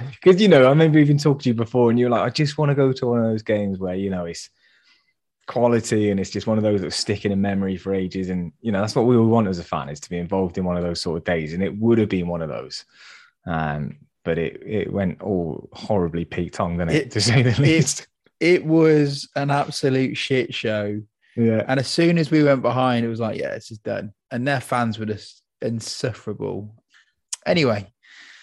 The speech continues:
Speaker 2: uh, that's all the depressing, miserable stuff out of the way. Um, do you, is there anything else you wanted to add, or are you happy to move on to our end of season awards, guys?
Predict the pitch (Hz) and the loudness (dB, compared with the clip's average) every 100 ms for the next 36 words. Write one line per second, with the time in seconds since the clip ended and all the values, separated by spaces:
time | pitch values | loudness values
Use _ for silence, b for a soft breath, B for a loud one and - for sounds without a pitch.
0 | B 135 127 123 170 190 - 180 156 135 | B -2 0 2 0 0 4 6 6 6
1 | 127 - - - 127 - 143 127 127 127 | 6 2 -2 -4 -4 0 -2 0 -2 -2
2 | 135 143 127 117 107 104 - 98 107 - | 0 0 -2 -6 -8 -10 -6 -6 -6 -16
3 | _ - 104 95 107 87 127 107 _ _ | _ -8 -6 -4 -6 -8 -8 -12 _ _
4 | - 110 104 107 113 - b b - 143 | -10 -6 -6 -6 -10 -16 b b -16 -12
5 | 151 - 160 175 180 180 170 180 175 165 | -10 -4 0 2 4 4 2 2 0 0
6 | - 170 170 156 143 135 139 135 139 - | 0 0 0 2 2 0 -2 -4 -8 -6
7 | 123 127 127 123 120 110 120 117 113 117 | -4 -2 -2 -2 -6 -6 -4 -4 -4 -4
8 | 117 113 - 123 120 113 - 120 113 110 | -6 -6 -6 -6 -6 -10 -10 -10 -8 -10
9 | 110 117 110 - 107 107 - | -6 -6 -6 -8 -8 -8 -10